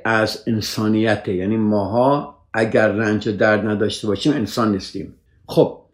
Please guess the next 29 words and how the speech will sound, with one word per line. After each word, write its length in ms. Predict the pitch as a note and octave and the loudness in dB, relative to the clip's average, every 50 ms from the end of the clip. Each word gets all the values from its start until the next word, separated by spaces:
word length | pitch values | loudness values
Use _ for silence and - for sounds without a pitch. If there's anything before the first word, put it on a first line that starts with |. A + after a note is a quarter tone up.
| _ _ _ _ | _ _ _ _
پس 260 | - D#3+ - - - | 4 4 4 4 6
درد 200 | - E3+ D#3+ D#3 | 6 6 6 6
و 40 | F3 | 6
رنج 260 | E3+ G#3+ A3+ A3 F3+ | 6 6 6 6 4
وجود 240 | F#3+ G3 G3+ G#3 C#3+ | 2 0 0 0 0
داره، 300 | - A#2 F2+ F2+ - - - _ _ _ _ _ _ - | -2 -4 -6 -6 -10 -12 -16 _ _ _ _ _ _ -2
درسته؟ 540 | A2 A#2 A#2 - - F3+ F#3+ G3+ G3 - - - _ _ _ _ - - - _ - | -2 0 0 2 4 6 6 6 4 0 -8 -20 _ _ _ _ -20 -20 -10 _ 2
ولی 160 | F3 G#3+ A#3+ | 4 6 6
ما 140 | A#3 A#3+ A3+ | 6 6 6
چه 160 | - - - | 2 -2 -2
کار 220 | - A3 B3 A3+ | 0 4 6 6
می‌کنیم؟ 480 | G3 - - C#3 A#2+ A2+ G#2+ G#2 - - - _ _ - - _ _ | 6 6 4 2 2 2 0 -2 -4 -8 -16 _ _ -20 -20 _ _
ما 680 | - C#3+ D#3 E3 F3 G3 G#3+ A#3 B3 B3 A#3+ - - - _ _ _ _ - | 2 4 6 8 8 8 8 8 6 4 2 -2 -6 -14 _ _ _ _ -14
با 380 | C3 A#2+ D#3 D#3 C#3+ - - - | 0 4 6 6 6 4 0 -6
کارهایی 840 | - - - D#3 D#3 D#3 D3+ D3 C3+ - - F3 G#3 A#3 B3+ A#3+ F#3+ | -8 -2 2 4 4 6 4 2 0 -4 -2 2 4 6 6 6 4
که 380 | - - - D#3 B2+ A2 - - | 2 2 2 2 2 2 2 0
انجام 460 | B2 C3+ C3+ B2 A#2 G2+ B2 A#2+ A#2 A2+ | 2 4 4 4 4 4 2 4 4 4
می‌دیم، 480 | A2 A2 G2 A#2 A#2 A2+ A2 G#2 F#2+ | 2 2 2 0 0 0 0 0 2
با 80 | C3 B2+ | 4 6
اون 260 | B2+ D#3 F#3+ G#3 - - | 6 6 4 2 2 4
الگوهایی 720 | C#3+ C3+ C3 A#2 G#2+ C3 C#3+ C3+ - B2 D3+ F3 F#3+ F#3+ | 4 4 4 4 2 4 4 4 4 6 6 6 6 4
که 380 | - - - D#3+ D#3 D#3 D#3 - - - - - - _ _ _ _ _ C3 A#2 | 2 2 2 4 4 2 0 -2 -8 -18 -20 -20 -20 _ _ _ _ _ 0 4
در 160 | C3+ C3 B2+ | 4 6 6
زندگیمون 540 | A#2+ - B2+ A#2+ A2+ A#2 A#2 C#3 C#3 C3 C3 | 4 2 2 2 2 2 4 4 4 4 4
پذیرفتیم، 800 | C3+ A#2+ G#2+ G2 A2+ A#2 A#2 G#2+ G#2+ - - - C3 A#2+ A2+ | 2 0 0 0 2 2 2 2 0 -2 -4 -2 0 0 2
با 80 | G2+ A#2 | 2 4
اون 140 | B2 D3+ D#3 | 4 4 4
شرطی 460 | - - - D#3 B2+ - - - C3+ | 2 2 2 2 2 2 0 -4 -4
شدنامون، 680 | - - C3 B2 B2 C3+ D3 F3 G3 G#3+ A#3+ A#3 - | -2 0 0 2 2 2 4 4 4 4 4 2 -2